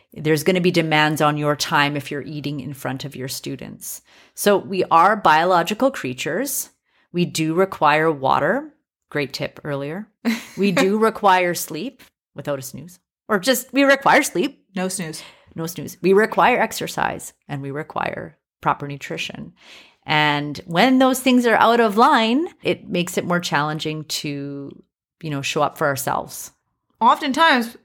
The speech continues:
Speaker 2: when a person doesn't eat, it can make them maybe, you know, edgy. It can make them feel low. And I don't know that we can afford that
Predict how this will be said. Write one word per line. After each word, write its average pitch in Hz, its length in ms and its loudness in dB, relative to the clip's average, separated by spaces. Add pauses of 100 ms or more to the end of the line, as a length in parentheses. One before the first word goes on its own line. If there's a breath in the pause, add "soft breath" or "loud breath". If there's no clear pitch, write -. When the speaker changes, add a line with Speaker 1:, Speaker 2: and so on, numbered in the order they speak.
(180)
Speaker 2:
when 208 180 0
a 214 40 -4
person 233 240 0
doesn't 208 280 0
eat, 208 280 2
it 208 140 -4
can 214 160 0
make 240 240 0
them 185 320 0 (260 soft breath)
maybe, 196 260 2
you 196 280 0
know, 180 120 0
edgy. 190 480 0 (420)
It 214 60 2
can 220 140 2
make 208 160 2
them 196 120 0
feel 185 220 2
low. 165 420 2 (260 loud breath)
And 220 400 2
I 226 80 8
don't 269 180 4
know 233 160 6
that 226 140 0
we 208 100 2
can 202 140 0
afford 180 400 -2
that 151 340 -4